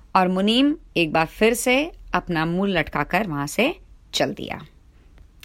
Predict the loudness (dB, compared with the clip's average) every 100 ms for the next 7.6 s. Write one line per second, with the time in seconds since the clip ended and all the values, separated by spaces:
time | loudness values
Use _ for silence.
0 | -6 2 2 2 -2 -2 0 -2 0 0
1 | 0 -4 -20 -20 -20 -10 -2 0 0 -2
2 | -2 -2 -2 -4 -12 -18 -18 -6 2 4
3 | 4 2 2 2 0 -6 -8 -2 -2 -4
4 | -2 0 0 -2 0 0 0 -2 -12 -14
5 | -20 -18 -10 -6 0 0 0 -2 -4 -6
6 | -8 -2 0 -2 -8 -10 -2 -2 -2 -4
7 | -6 -8 -4 -4 -6 -10